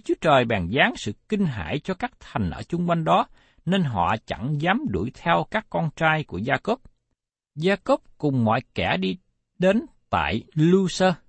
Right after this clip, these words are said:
là thành Bê-tên, thuộc về xứ Ca-na-an.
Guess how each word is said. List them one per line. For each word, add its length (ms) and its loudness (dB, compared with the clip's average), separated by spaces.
là 300 0
thành 300 -2
Bê-tên, 360 2
thuộc 280 -2
về 180 -2
xứ 260 -4
Ca-na-an. 460 2